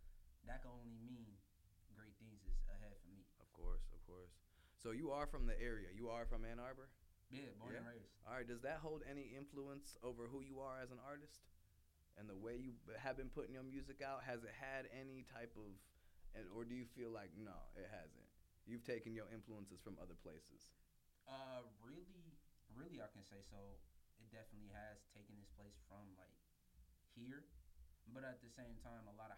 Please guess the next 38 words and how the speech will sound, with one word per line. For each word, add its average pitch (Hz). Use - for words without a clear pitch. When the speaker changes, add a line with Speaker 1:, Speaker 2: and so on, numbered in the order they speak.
Speaker 1:
how 117
I 101
go 113
about 101
my 95
music 101
isn't 101
from 113
here. -
Speaker 2:
Yes. -
Speaker 1:
So, 107
like, 95
the 92
people 131
and 98
everything 95
like 87
that. 82
Like, -
Speaker 2:
Your 120
Speaker 1:
my -
Speaker 2:
typical 117
sound 110
Speaker 1:
experiences 95
Speaker 2:
isn't 92
what 90
you 92
would 82
hear 80
here, -
Speaker 1:
Yeah, 135
Speaker 2:
right? -
Yeah. 117
Speaker 1:
exactly. 113
Like, 107
my 156
experiences, 143
I, 120